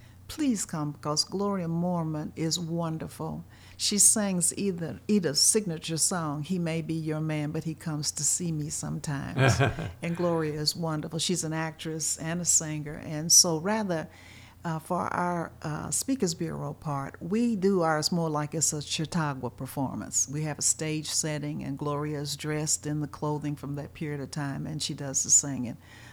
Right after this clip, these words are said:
Speaker 1: Now, to Matthew Garrison. Pen Bogart, again, from the Filson Club,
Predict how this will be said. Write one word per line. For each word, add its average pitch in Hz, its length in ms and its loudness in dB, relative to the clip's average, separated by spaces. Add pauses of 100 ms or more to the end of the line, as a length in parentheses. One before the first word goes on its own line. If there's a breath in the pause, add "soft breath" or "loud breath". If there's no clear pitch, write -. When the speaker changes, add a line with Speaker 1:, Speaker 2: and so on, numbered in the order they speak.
(140)
Speaker 1:
Now, 226 420 2
to 160 100 -4
Matthew 190 460 0
Garrison. 135 680 -2 (1800 loud breath)
Pen 254 220 6
Bogart, 160 360 4
again, 143 460 0
from 139 200 -2
the 143 80 -4
Filson 160 400 2
Club, 143 360 -6